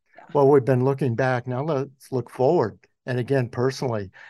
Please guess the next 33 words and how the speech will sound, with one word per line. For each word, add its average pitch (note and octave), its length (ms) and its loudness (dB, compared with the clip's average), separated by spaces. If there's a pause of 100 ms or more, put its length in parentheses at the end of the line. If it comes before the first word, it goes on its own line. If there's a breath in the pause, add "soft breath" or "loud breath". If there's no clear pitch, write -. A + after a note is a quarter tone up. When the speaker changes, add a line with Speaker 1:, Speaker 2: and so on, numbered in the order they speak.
(120 loud breath)
Speaker 2:
as A#2 180 0
we're B2+ 80 0
moving C#3 320 2
into C#3 280 0
the A#2 120 -4
new B2 180 0
year, C3+ 360 0
we're A2 160 -4
well B2 240 -4
into A#2+ 220 -8
twenty B2+ 320 -6
twenty-three. B2+ 760 -2 (340 loud breath)
What E3 160 0
kind G#3 180 2
of C3+ 120 0
big F3 220 2
pivots, F3+ 480 0
big E3 240 -2
impacts, D#3+ 500 -2
and B2+ 120 -8
big D#3+ 180 -2
returns F3+ 640 -4 (160)
<laughs> F#3+ 180 -14
are F#3 120 2
you F#3+ 180 0
looking D#3 380 -2
for B2+ 240 -4
personally? D3 600 -6 (260)
What C#3 100 -4
are C#3 40 -2
you D#3+ 200 -4
looking B2 280 -4
towards? G#2 440 -8